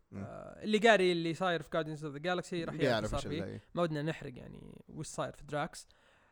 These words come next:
Speaker 2: آه، وراح ينضم لهم، آه، ويكن، ويكن
Speaker 1: مهم.
Speaker 2: اللي هو، آه،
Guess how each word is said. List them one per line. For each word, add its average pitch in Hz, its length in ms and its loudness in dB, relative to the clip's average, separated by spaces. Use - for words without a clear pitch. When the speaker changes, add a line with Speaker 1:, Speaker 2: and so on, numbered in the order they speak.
Speaker 2:
آه، 165 300 2
وراح 175 200 0
ينضم 208 320 6
لهم، 180 360 0
آه، 147 260 -2
ويكن، 196 460 -2
ويكن 180 320 -2
Speaker 1:
مهم. 190 120 -6
Speaker 2:
اللي 156 200 -6
هو، 156 400 -6
آه، - 800 -14